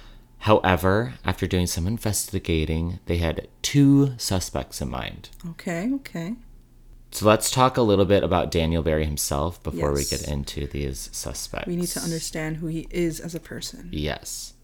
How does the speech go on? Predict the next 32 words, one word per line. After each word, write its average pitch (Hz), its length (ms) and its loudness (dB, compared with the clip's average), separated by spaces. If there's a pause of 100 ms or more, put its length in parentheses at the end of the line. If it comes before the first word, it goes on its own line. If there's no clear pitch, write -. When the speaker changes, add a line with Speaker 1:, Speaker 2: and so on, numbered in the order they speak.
(360)
Speaker 1:
So - 140 2
Daniel 107 320 8
was 160 140 8
born 98 400 6
in 90 420 2
Sterling, 80 560 0
Illinois 87 560 0
on 78 220 -4
May 71 140 -4
fourteenth, - 760 -6 (120)
eighteen 85 480 -4
fifty-eight. - 760 -6 (680)
Little 87 160 -10
Taurus 80 520 -6
baby. 82 500 -6 (220)
Speaker 2:
Okay. 277 400 -4 (720)
Speaker 1:
Uh, 87 200 4
not, 123 280 6
it's, 117 140 4
Sterling's 127 460 6
not 104 180 4
too 90 100 0
far 73 220 2
from 85 160 -2
Savannah, 87 460 0
so - 180 -4
Speaker 2:
Okay. - 160 -4 (380)
Speaker 1:
it's 87 180 0
essentially 67 460 -4
the 69 160 -8
same - 280 -8 (240)
area. 64 380 -6